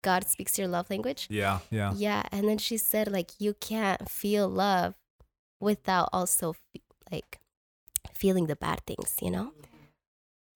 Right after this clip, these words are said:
Speaker 1: Yes, so.
Speaker 2: I want, Kenny, I wanna touch on something you just said,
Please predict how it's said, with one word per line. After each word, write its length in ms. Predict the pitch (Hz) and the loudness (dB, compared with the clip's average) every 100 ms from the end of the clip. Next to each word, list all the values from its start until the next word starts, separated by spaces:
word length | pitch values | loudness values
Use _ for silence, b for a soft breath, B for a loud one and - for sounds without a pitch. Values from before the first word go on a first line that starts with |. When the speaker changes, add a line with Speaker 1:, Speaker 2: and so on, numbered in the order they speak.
| - - | -16 -14
Speaker 1:
Yes, 300 | - - - - _ _ - | -10 -10 -10 -14 _ _ -14
so. 200 | - - - - - - - _ _ _ _ _ _ _ _ _ _ _ - | -12 -12 -12 -8 -8 -8 -14 _ _ _ _ _ _ _ _ _ _ _ 2
Speaker 2:
I 60 | 156 | 4
want, 220 | 127 131 | 6 6
Kenny, 240 | 156 160 | 8 10
I 40 | 156 | 10
wanna 140 | 156 | 10
touch 160 | 143 135 | 10 8
on 60 | |
something 200 | 123 120 | 8 8
you 100 | 117 | 10
just 220 | 113 113 - | 10 10 10
said, 420 | 131 113 104 | 12 12 10